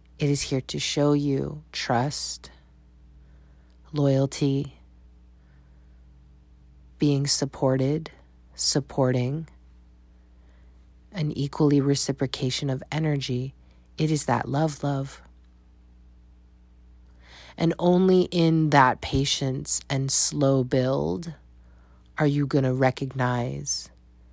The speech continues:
the truth and the true meaning of love. I love you guys so much.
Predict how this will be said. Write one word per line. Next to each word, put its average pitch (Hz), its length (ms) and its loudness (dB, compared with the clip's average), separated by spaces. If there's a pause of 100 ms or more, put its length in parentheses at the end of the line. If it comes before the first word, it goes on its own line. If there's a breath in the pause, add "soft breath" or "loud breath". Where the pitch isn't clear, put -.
(720)
the 151 100 2
truth 135 800 -2 (640)
and 151 160 0
the 139 60 0
true 160 280 0
meaning 135 420 0
of 131 180 -6
love. 127 520 -6 (2750)
I 170 60 2
love 160 200 4
you 156 120 2
guys 143 240 2
so 160 260 2
much. 143 680 -2